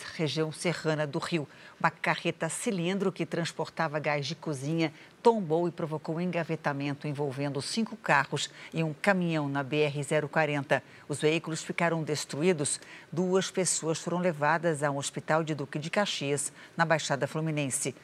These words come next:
Outras cinco receberam atendimento médico no local. Todas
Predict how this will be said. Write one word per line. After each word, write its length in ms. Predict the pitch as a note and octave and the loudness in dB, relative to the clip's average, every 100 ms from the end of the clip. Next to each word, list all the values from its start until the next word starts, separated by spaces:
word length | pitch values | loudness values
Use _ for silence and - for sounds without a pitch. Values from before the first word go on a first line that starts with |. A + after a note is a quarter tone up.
| - - | -8 -4
Outras 340 | C#3 D#3 E3 | -4 -2 -4
cinco 480 | - D#3+ D3 D3+ D3 - | -4 -4 -2 -2 -4 -6
receberam 540 | - E3 D#3 D3+ D3+ | -4 -2 0 2 0
atendimento 520 | D3 D#3 C#3+ D#3 D3+ | -2 -4 -4 -6 -4
médico 380 | D3+ D#3 D3+ - | -2 -2 -2 -2
no 140 | F3 | 0
local. 400 | G3 E3 C3+ B2+ - - - - | 0 2 2 0 -2 -18 -16 6
Todas 460 | G#3 G3 G#3+ - | 8 8 4 2